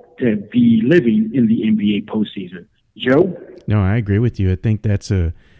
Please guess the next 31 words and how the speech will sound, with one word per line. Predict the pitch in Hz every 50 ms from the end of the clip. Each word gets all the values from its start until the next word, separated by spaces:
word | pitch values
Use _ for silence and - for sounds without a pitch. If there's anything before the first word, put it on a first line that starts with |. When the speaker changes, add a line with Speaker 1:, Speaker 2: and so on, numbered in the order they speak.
| _ _
Speaker 2:
something | - - 131 101 - 120 107
that | 104 95
the | - 98
Spurs | - - 113 101 101 101 -
have | 104 101 -
to | - 113 98
expose. | 92 - - - - 98 98 110 117 110 - -
You | 101 95
know, | 101 101 101
I | 104
think | - 135 113 98
DeJounte | 98 104 92 85 98 98 113 120 - - 104 95 92 - - - - - - _
has | - 107 104 98 98
more | 101 104 104
experience | 95 90 - - - 107 107 117 117 104 95 92 85 - - - - - - - -
and | - 98 98 95 92 95
is | 90 95
a | 92
better | 82 107 104 92 92 90
player | - - 107 113 123 110 101
right | 92 95 90 82
now | 92 90 90 87 87 - - - - - - - -
than, | - 92 95 90 90 90 87
than | 92 85 82
Cook | - - - - 165 - - -
is. | 92 85 87 85 - - - -
And | 110 110 104
if | 101 95 87
you | 101 104 104
take | - - 127 113 107 _ -
your – | - 95 95 90 90 90 85